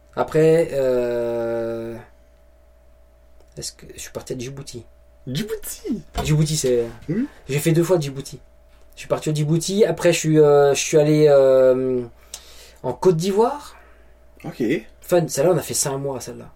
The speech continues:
Speaker 1: Parce qu'on n'avait pas fini le travail qu'on avait à faire là-bas. Puis du coup, on a prolongé d'un mois. Quand tu
Speaker 2: Ok.
Speaker 1: annonces à ta famille, tu dis, bon, ben, je reste un mois de plus.
Speaker 2: Ok.
Speaker 1: Mais bon, c'était la meilleure mission que j'ai passée.
Speaker 2: En Côte d'Ivoire.
Speaker 1: La Côte d'Ivoire, c'était top.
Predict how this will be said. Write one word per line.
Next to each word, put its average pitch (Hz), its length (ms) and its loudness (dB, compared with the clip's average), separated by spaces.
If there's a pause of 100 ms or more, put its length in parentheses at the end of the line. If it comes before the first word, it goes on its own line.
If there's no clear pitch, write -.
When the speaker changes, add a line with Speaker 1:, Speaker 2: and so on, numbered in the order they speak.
(120)
Speaker 1:
Parce - 120 -18
qu'on 127 80 -8
n'avait 120 140 0
pas - 100 -10
fini 151 240 -4
le 139 80 -4
travail 143 340 -2
qu'on 127 140 -6
avait 123 140 0
à 117 60 -4
faire 151 260 -8
là-bas. 156 260 -8 (400)
Puis 117 100 -16
du 113 100 -14
coup, 156 120 -8
on 143 40 -4
a 117 80 -6
prolongé 127 600 -2
d'un 127 160 -4
mois. 123 220 -4 (220)
Quand 156 100 -8
tu - 140 -8
Speaker 2:
Ok. 143 60 2
Speaker 1:
annonces 151 140 2
à 151 60 0
ta 147 120 2
famille, 151 220 -2
tu 143 80 -12
dis, 135 100 -6
bon, 156 140 -4
ben, 117 340 -8
je 110 80 -14
reste 135 140 -8
un 147 40 0
mois 156 100 -2
de 151 60 -8
plus. - 320 -12 (140)
Speaker 2:
Ok. 143 120 0 (840)
Speaker 1:
Mais 160 80 4
bon, 170 200 6 (560)
c'était - 300 0
la 151 100 8
meilleure 160 400 6
mission 147 240 -2
que 131 60 -6
j'ai 135 100 -6
passée. 123 320 -8 (360)
Speaker 2:
En 95 120 -10
Côte 151 200 -2
d'Ivoire. 117 240 -10
Speaker 1:
La 135 60 -10
Côte 147 160 0
d'Ivoire, 135 360 -2
c'était 104 260 -12
top. - 280 -12